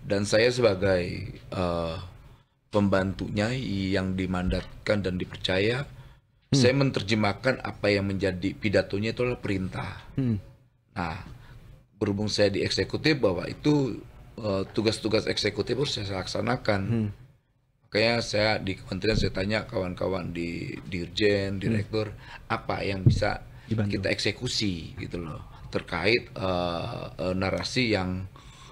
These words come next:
Speaker 1: eh, disampaikan, eh, Pak Prabowo
Speaker 2: Hmm.
Speaker 1: gitu. Ya dia cerita ini, "Sudah, makanya sekarang kita eksekusi aja."
Speaker 2: Hmm.
Speaker 1: Karena memang itu yang harus kita lakukan sebagai eksekutif.
Speaker 2: Betul.
Speaker 1: Ya kan, bukan malah,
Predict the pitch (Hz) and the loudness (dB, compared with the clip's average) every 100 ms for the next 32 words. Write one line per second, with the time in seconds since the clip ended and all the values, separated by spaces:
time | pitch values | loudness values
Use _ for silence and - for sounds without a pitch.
0 | - - 92 87 98 92 90 90 92 113 | -12 -2 -2 0 -2 0 0 -2 0 0
1 | 113 110 110 - - - _ - - - | 0 -2 -8 -14 -20 -20 _ -8 -4 -4
2 | - 95 101 123 101 - 123 120 104 - | 0 0 4 4 4 0 -2 -2 -2 -6
3 | - - - - 87 92 110 95 98 101 | -10 -2 -2 0 -4 -2 -4 -4 -6 -4
4 | 113 110 107 - 123 107 - 110 - 110 | -2 -4 -6 -4 0 2 2 0 0 0
5 | 113 - 104 101 101 - - - 107 - | -2 -2 0 0 -4 -14 -20 -4 -2 2
6 | 90 113 110 104 156 156 147 127 110 - | 0 0 0 2 6 6 6 2 0 0
7 | 120 135 156 160 175 151 185 180 107 98 | 2 4 4 4 2 4 6 8 8 4
8 | 113 139 - 113 107 104 139 156 135 98 | 4 4 4 4 4 2 2 2 2 -2
9 | - - - 101 156 147 127 104 - - | -4 -4 -4 -2 0 4 4 4 -4 -4
10 | 107 95 - 104 117 131 123 92 - 139 | -2 -2 -2 2 4 4 2 0 4 4
11 | 127 104 101 127 135 | 4 2 4 4 2